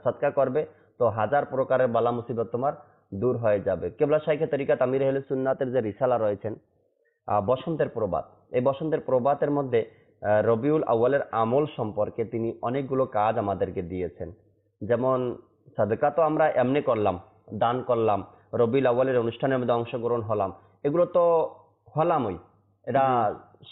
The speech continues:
Speaker 1: সামাজিকভাবে বা আনুষ্ঠানিকভাবে আমরা অংশগ্রহণ করলাম। আজকে আমাদের মসজিদে ঈদে মিলাদুন্নবীর অনুষ্ঠান, আমি পাঁচ হাজার টাকা দিয়ে অংশগ্রহণ করলাম, বা আমাদের এলাকা লাইটিং করতেছে, আমি দশ হাজার টাকা দিয়ে এই দিনী কাজের মধ্যে অংশগ্রহণ করলাম। এটা তো আছেই।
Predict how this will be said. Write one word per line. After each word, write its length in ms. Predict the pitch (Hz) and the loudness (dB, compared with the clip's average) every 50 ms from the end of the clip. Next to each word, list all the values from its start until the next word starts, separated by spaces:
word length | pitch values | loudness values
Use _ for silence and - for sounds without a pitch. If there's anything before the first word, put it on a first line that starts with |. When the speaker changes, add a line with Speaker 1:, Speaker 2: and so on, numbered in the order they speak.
| - - | -8 -4
Speaker 1:
সামাজিকভাবে 880 | 139 127 131 135 139 131 156 160 151 135 151 151 131 127 127 123 117 - - - _ - 113 | -2 0 2 2 2 0 0 -2 0 0 0 2 2 4 4 4 4 2 -2 -10 _ -6 0
বা 260 | 123 123 120 120 117 | 2 4 4 4 2
আনুষ্ঠানিকভাবে 800 | - - 120 131 143 143 - - 165 165 156 143 156 147 143 147 | 2 0 0 0 0 0 -2 -2 -2 0 0 2 0 2 2 2
আমরা 220 | 135 139 147 147 | 2 2 2 0
অংশগ্রহণ 560 | 147 - 131 131 127 - 151 127 131 131 131 | 0 0 0 -2 -2 -2 -2 0 0 0 2
করলাম। 300 | - 123 113 107 104 104 - - - - - | 0 0 0 2 0 0 -2 -8 -16 -6 -4
আজকে 240 | 120 123 - - 139 | -4 -2 0 0 0
আমাদের 340 | 123 127 131 131 135 127 | 2 2 2 2 2 2
মসজিদে 440 | 127 120 120 113 120 131 120 131 123 | 2 2 0 0 0 0 0 0 0
ঈদে 120 | 117 117 123 | 0 0 0
মিলাদুন্নবীর 580 | 120 117 117 117 113 120 120 123 117 117 110 | 0 2 2 2 2 0 0 -2 0 0 0
অনুষ্ঠান, 420 | 107 113 123 123 - 143 120 104 92 - - _ _ _ - | 0 -2 -4 -4 -4 -4 -4 -4 -6 -8 -14 _ _ _ -6
আমি 140 | 110 117 | -4 -2
পাঁচ 200 | 110 - 110 107 | 0 0 -2 -2
হাজার 180 | 139 123 123 117 - | 0 -2 -2 -2 0
টাকা 220 | 113 110 - 123 | -2 -2 0 0
দিয়ে 140 | 117 123 113 | 0 0 0
অংশগ্রহণ 460 | 107 98 - 117 98 104 104 104 104 | -2 -2 -4 -6 -4 -2 -2 -2 -2
করলাম, 340 | - 92 92 85 82 85 - - | -4 -4 -2 -2 -4 -6 -8 -4
বা 160 | 98 113 110 | -2 0 0
আমাদের 300 | 95 117 120 127 123 127 | 2 0 0 2 2 2
এলাকা 480 | 120 110 113 120 117 - 139 120 113 - - - - - - | 4 4 2 0 0 2 0 0 0 -2 -6 -12 -20 -12 -6
লাইটিং 400 | 113 113 113 113 113 117 143 143 | -2 0 0 0 0 -2 -2 -2
করতেছে, 360 | 139 143 139 131 143 131 143 | 0 0 0 0 -2 -2 -2
আমি 120 | 131 127 123 | 0 0 2
দশ 220 | - 120 - - | 2 2 2 2
হাজার 160 | 135 127 139 135 - | 0 0 0 0 0
টাকা 220 | 135 - 135 123 | 0 0 0 0
দিয়ে 200 | 120 135 135 - | 2 2 2 2
এই 120 | 131 135 | 2 2
দিনী 280 | 127 120 127 127 139 135 | 2 2 2 2 2 2
কাজের 300 | - 127 120 117 127 127 | 2 2 2 2 0 0
মধ্যে 200 | 139 147 143 175 | 0 0 2 2
অংশগ্রহণ 480 | 151 123 117 - 139 120 117 113 113 107 | 2 2 0 -2 -2 0 0 0 0 0
করলাম। 240 | 104 101 95 90 - - - _ _ - | -2 -2 -2 -4 -6 -8 -16 _ _ 0
এটা 200 | 160 156 196 185 | 2 2 2 2
তো 100 | 208 185 | 2 2
আছেই। 400 | 147 135 127 - 151 123 95 | 2 2 0 -2 -2 -4 -4